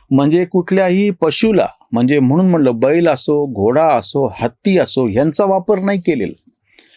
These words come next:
रथयात्रा ही माणसांनीच कशी ओढून न्यायची आहे, त्याच्यामुळे आपल्या समाजाचा जो रथ आहे, आपला गावगाडा आहे, तो माणसांनीच कसा ओढून न्यायचा आहे हे. अजून एक महत्त्वाची गोष्ट म्हणजे ह्याच्यामध्ये कुठल्या एका देवतेचं न करता पूर्ण कुटुंबातले जे असलेले पुढच्या पिढीचे घटक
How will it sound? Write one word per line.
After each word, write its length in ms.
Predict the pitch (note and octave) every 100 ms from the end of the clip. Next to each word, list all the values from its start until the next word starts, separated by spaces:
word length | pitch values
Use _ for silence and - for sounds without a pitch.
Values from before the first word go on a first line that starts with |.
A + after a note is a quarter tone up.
| _ _ -
रथयात्रा 680 | C3+ D3 G3 F#3+ E3+ F#3 F#3
ही 220 | E3 G3+
माणसांनीच 760 | F#3+ C#3+ D#3 - G3+ G#3 G#3+
कशी 260 | - F3 F#3+
ओढून 360 | D#3+ D3 D#3+ D3
न्यायची 400 | B2+ A2+ - C#3+
आहे, 260 | F#2+ A#2+
त्याच्यामुळे 520 | E3+ E3 F3+ F3 F#3+
आपल्या 460 | G3 D#3 C#3+ F3 G3
समाजाचा 680 | - D#3 E3+ E3+ F3 E3 F#3+
जो 200 | E3+ F3
रथ 280 | D3+ C#3 G#2
आहे, 160 | B2
आपला 420 | - D3 - E3
गावगाडा 560 | D3 A#2 C3 D3 E3+ D#3+
आहे, 260 | B2 G#2 F3+ - - _ -
तो 60 |
माणसांनीच 640 | G#3 E3+ E3 G3+ G#3 A3+ G3
कसा 260 | E3+ -
ओढून 340 | E3+ C#3+ C3+ C3+
न्यायचा 320 | A2+ G2 A2+
आहे 220 | F#2+ A2+
हे. 240 | A2+ C3+ F2+ _ _ - - _ _ _
अजून 320 | E3 F3+ B3
एक 140 | D4 C4
महत्त्वाची 580 | G#3 F#3+ G3 F#3+ - E3+
गोष्ट 320 | D#3+ D3 F#3
म्हणजे 340 | D3+ B2+ F3+
ह्याच्यामध्ये 500 | E3 D#3 G#3 G#3 A3
कुठल्या 360 | G3+ G#3 A3 G#3
एका 220 | F3+ G#3
देवतेचं 720 | F#3 F#3+ F#3+ F#3 F3 F#3+ F#3+ F3
न 160 | E3+
करता 360 | E3 D#3+ - F#3
पूर्ण 380 | F3 F3+ G3 G3
कुटुंबातले 720 | D#3+ E3 F#3+ F3+ F3 F#3+ F#3+
जे 140 | F#3
असलेले 480 | F3 C#3+ - D#3+ C3
पुढच्या 420 | - C3 C3 F3+
पिढीचे 400 | E3+ D#3+ D#3 -
घटक 300 | C#3 A#2 E3+